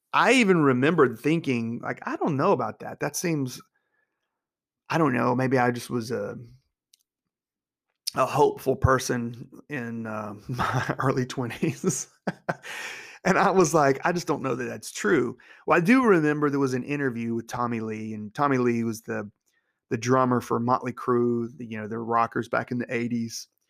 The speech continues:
And then he was famous in the nineties for marrying Pamela Anderson and, you know, these, these tapes that leaked out. And they were, uh, it's, there was this interview and the, the guy was asking about his tattoos and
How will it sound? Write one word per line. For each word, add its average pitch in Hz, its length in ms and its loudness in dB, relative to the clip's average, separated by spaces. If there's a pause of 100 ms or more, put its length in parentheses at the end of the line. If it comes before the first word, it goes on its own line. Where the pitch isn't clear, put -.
(400)
And 120 160 0
then 120 140 4
he 120 100 0
was 123 140 2
famous 117 400 0
in 123 80 0
the 117 60 2
nineties 113 560 -2
for 107 500 -4 (220)
marrying 117 520 2 (120)
Pamela 117 340 0
Anderson 110 760 -2
and, 110 320 -8
you 113 140 -4
know, 110 140 -2
these, 107 320 -4 (240)
these 113 200 -2
tapes - 540 -2
that 110 300 0 (240)
leaked 131 500 4
out. 113 380 4 (540)
And 120 440 4
they 143 120 8
were, 139 380 8
uh, 104 220 0
it's, - 260 -4
there 156 140 -2
was 143 120 2
this 120 180 0
interview 131 560 6
and 127 100 -2
the, 120 420 2
the 135 120 -4
guy 135 160 2
was 131 140 0
asking 123 440 0
about 120 160 -2
his 120 140 -6
tattoos 113 760 -4
and 107 200 -8